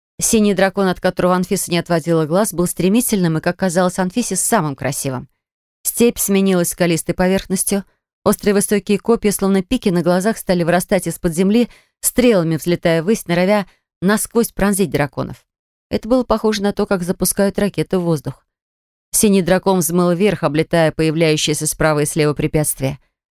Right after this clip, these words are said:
Одному дракону не повезло. Его насквозь пронзила одна из стрел.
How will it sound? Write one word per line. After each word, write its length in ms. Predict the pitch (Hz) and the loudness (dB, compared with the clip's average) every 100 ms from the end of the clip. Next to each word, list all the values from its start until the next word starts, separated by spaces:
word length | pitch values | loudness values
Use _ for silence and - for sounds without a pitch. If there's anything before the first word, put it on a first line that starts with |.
| _ _ _ | _ _ _
Одному 400 | - 190 214 254 | 0 2 2 2
дракону 420 | 247 214 - 202 | 2 0 0 -2
не 100 | 220 | 0
повезло. 520 | - 147 143 156 160 160 _ _ - | 0 -2 0 0 -2 -4 _ _ -2
Его 160 | 190 | 0
насквозь 400 | 202 202 - 202 | 2 0 0 -2
пронзила 500 | - 190 196 175 185 | 0 0 2 2 2
одна 260 | 175 147 175 | 2 0 -2
из 60 | 175 | -2
стрел. 340 | - 139 | -4 -6